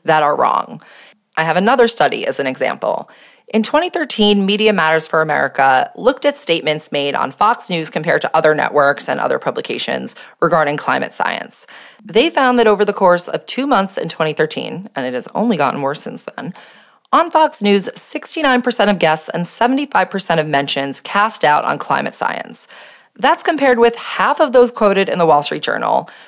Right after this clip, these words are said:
twenty-nine percent in the Los Angeles Times, seventeen percent in the Washington Post, and twelve percent in Bloomberg News. So as you can see, this has all been building for a while now.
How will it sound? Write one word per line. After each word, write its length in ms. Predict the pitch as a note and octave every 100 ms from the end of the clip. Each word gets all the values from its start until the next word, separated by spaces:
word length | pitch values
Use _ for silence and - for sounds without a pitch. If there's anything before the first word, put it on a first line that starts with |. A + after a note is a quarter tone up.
| _
twenty-nine 500 | - A3+ E4+ D#4 A3+
percent 420 | A3 G#3 - D3+
in 100 | -
the 80 | D#3+
Los 260 | D3 C#3 C#3+
Angeles 360 | C#3 C3+ C3+
Times, 460 | - - D2 D3 - - - _
seventeen 560 | - - E4 E4 D#4+ B3+
percent 400 | C4+ - F3+ -
in 80 |
the 80 | E3+
Washington 420 | D3+ D#3+ E3 D#3+
Post, 380 | D3 D#3 D3 - -
and 160 | F#3+ F#3+
twelve 340 | - D#3+ D#3
percent 400 | E3 - C3+ A#2+
in 160 | C#3+ C#3+
Bloomberg 380 | B2+ A#2 -
News. 480 | - - - - - - _ _ _ _
So 160 | - E4+
as 80 | D4+
you 100 | D4
can 180 | C4+ A3
see, 340 | - D#3+ D3+
this 200 | D#3+ F#3+
has 160 | A3+ G3+
all 260 | - C4+
been 220 | A#3 A3
building 540 | E3 D#3 D3 D3+ D3 C#3
for 320 | - - D#3+
a 60 | D3
while 320 | C3 A2 C#2+
now. 460 | G2 G1+ - -